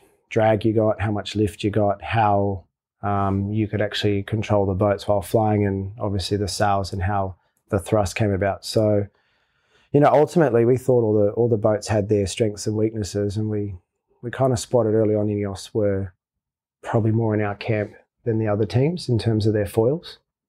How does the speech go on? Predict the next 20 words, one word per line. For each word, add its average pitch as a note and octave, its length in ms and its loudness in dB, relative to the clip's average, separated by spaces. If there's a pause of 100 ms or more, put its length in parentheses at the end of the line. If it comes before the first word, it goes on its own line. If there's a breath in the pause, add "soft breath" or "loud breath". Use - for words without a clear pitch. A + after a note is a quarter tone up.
(320)
You A2 80 -4
know, G2+ 60 -2
they G2+ 160 0
quite, G2+ 200 -2
had G2+ 120 -2
quite - 260 -2
small G#2+ 280 -2
foils, A#2 520 0
which G#2 180 -4
we G#2+ 100 0
thought, G#2 440 0 (520)
um, F#2+ 560 -2 (480)
would G#2 300 0
be G2+ 480 2
overall G#2 320 2
the G#2 60 2
fastest G2+ 500 0
around G2+ 140 0
the F#2+ 80 -6
course. C#3+ 440 -2